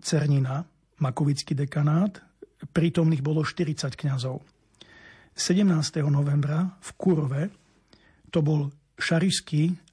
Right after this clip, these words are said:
alebo Zamagurský, ale pozor, nie Spišsko-Zamagurský, ale Šarišsko-Zamagurský dekanát, bolo tam tridsaťštyri prezbiterov. Dvadsiateho novembra v Lukove na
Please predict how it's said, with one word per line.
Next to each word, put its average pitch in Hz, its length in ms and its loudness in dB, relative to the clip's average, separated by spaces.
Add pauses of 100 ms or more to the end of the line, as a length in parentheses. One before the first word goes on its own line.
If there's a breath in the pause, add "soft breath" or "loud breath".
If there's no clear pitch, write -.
alebo 139 240 2
Zamagurský, 151 880 0 (320)
ale 127 160 0
pozor, 143 480 0
nie 151 240 2
Spišsko-Zamagurský, 147 880 0
ale 147 80 0
Šarišsko-Zamagurský 143 960 0
dekanát, 151 560 0 (400 soft breath)
bolo 151 400 2
tam 143 240 0
tridsaťštyri 147 640 -2
prezbiterov. 123 640 -4 (800 loud breath)
Dvadsiateho 160 640 2
novembra 143 720 0
v 135 80 2
Lukove 160 440 0 (1080 loud breath)
na 131 100 2